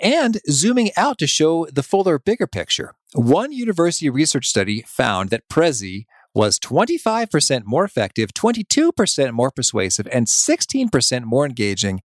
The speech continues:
than a PowerPoint presentation. You can present from any internet-enabled device or even use their desktop version when there's no signal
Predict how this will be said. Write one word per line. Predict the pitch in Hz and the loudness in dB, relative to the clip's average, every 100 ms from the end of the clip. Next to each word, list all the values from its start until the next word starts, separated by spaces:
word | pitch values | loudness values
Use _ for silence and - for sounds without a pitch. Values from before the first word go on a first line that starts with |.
| _ _ - | _ _ 0
than | 107 | 0
a | 104 | 2
PowerPoint | 98 87 - 85 - | 2 0 -2 -8 -8
presentation. | 82 - - - - - _ _ - - - - | -8 -8 -10 -6 -6 -8 _ _ -20 -20 -8 2
You | 156 | 2
can | 175 | 2
present | - 127 139 143 | -2 0 0 -2
from | 117 113 | -6 -2
any | 156 196 | 0 0
internet-enabled | 151 120 110 110 - 107 104 107 92 | 0 0 0 0 -2 -2 0 0 -2
device | 90 104 135 - | -2 0 0 0
or | 170 214 170 165 | 2 2 0 -6
even | 127 113 107 | -8 -4 -2
use | 101 101 | 0 0
their | 95 | 0
desktop | 85 113 135 - 82 - | 0 0 0 -2 -4 -2
version | 90 90 101 | -4 -4 -6
when | 90 | -2
there's | 90 92 | -2 2
no | 127 170 | 2 2
signal | - 165 156 151 147 135 | 0 -2 -4 0 2 0